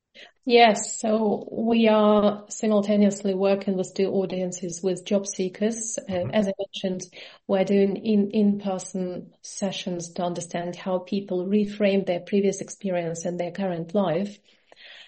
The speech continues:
Speaker 1: And we have partnered with a coding school in London, Zero One Founders, and we onboarded a few interns from the whole group, and we're helping these career switchers to prepare their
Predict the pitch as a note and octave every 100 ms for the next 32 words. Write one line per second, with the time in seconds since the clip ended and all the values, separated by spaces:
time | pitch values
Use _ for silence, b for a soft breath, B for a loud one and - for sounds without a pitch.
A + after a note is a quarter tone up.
0 | B - G#3 F#3+ F#3+ F#3 - - G#3 G3+
1 | G3+ G3 F#3+ F3+ F#3+ - G3+ F#3 G3 F3+
2 | F3 F3 F3 G3+ G3 F#3 F3+ - F#3 F3+
3 | - F3 E3+ F3 E3+ E3 E3 F3+ F3+ E3+
4 | E3+ E3+ - F3 F3 E3+ E3+ E3+ - -
5 | E3 E3 D#3+ E3+ E3+ F#3 G3 F3 E3+ E3+
6 | - F#3 F3 F3+ F3 E3 E3 E3 F3+ F3
7 | G#3 G3+ F#3 F#3 F3 - _ - G3 G3+
8 | G3 F3+ E3+ E3 F#3+ E3+ F3 F#3 F3 E3+
9 | - E3+ F3 F3 E3+ - G3+ G#3 G3 F#3
10 | B B B B F#3+ F3+ - G3 G3 F3+
11 | - F#3 F#3 - E3+ - - F3+ E3+ E3+
12 | - - G3+ G3 F#3+ F3 - - - F#3
13 | E3+ -